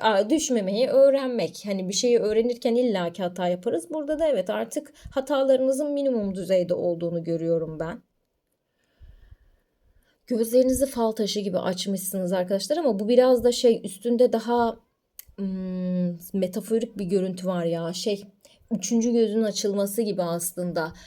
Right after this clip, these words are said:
Hani, e, sadece gözün açılması farkındalık değil, aynı zamanda sezgileriniz de gözünüzü açıyor arkadaşlar. Bir şeyi daha net görmenizi sağlıyor. Bu konuda da bilgi vermiş olayım.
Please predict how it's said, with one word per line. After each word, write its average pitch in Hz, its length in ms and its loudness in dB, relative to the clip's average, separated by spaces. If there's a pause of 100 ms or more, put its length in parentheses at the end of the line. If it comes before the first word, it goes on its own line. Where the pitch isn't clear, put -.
Hani, 214 400 -2 (220)
e, 185 240 0
sadece 240 560 0
gözün 208 340 -2
açılması 226 1080 0
farkındalık 208 880 -4
değil, 214 320 -6
aynı 214 300 -4
zamanda 220 440 -4
sezgileriniz 208 840 -4
de 226 40 4
gözünüzü 180 540 -4
açıyor 175 420 -2
arkadaşlar. 170 520 -2
Bir 170 60 -8
şeyi 175 240 -4
daha 175 160 -4
net 170 260 -6
görmenizi 165 540 -2
sağlıyor. 165 640 -4 (880)
Bu 170 80 -20
konuda 170 400 -4
da 220 180 -6 (1200)
bilgi 165 240 -10
vermiş 160 440 -8
olayım. 170 480 -4